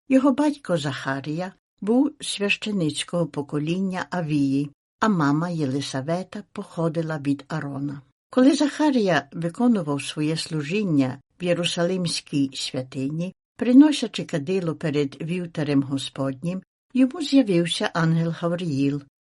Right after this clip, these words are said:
об'являючи народження сина, якому він повинен дати ім'я Іван. Він буде великий перед Господом,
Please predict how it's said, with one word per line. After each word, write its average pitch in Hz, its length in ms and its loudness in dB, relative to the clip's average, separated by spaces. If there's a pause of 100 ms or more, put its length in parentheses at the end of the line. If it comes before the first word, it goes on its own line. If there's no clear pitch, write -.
об'являючи 151 1040 0
народження 156 760 -4
сина, 139 560 2 (260)
якому 151 360 0
він 190 240 -4
повинен 185 560 -2
дати 143 480 -4
ім'я 143 520 -2
Іван. 143 560 -4 (320)
Він 165 200 2
буде 143 280 0
великий 143 540 -2
перед 190 320 -8
Господом, 170 720 -4